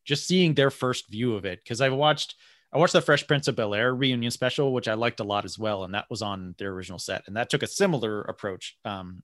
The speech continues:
as it had them kind of walking onto the set. Um, but I, you know, I thought that was when the document-, the special was at its best, when it felt like a documentary.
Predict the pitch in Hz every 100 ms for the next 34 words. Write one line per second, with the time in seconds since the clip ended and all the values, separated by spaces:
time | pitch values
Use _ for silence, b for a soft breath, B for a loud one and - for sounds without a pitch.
0 | - 113 101 101 101 101 98 - 90 92
1 | 87 90 - - 98 - B B B B
2 | B - 107 98 90 78 - - _ _
3 | _ _ _ _ 127 135 139 151 - 165
4 | 156 143 131 185 254 185 160 160 147 _
5 | 202 147 127 117 120 127 127 127 127 127
6 | 123 123 120 104 117 131 123 123 120 -
7 | 131 131 113 107 98 - - 123 - 143
8 | - - 110 107 101 - 98 87 120 175